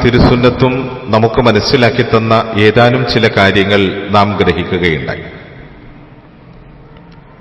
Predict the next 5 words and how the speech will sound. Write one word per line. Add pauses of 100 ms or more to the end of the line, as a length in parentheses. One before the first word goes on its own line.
(540)
പാരത്രിക
ജീവിതത്തിൽ
നരകത്തിൽ
നിന്ന് (1040)
രക്ഷപ്പെടുമ്പോഴും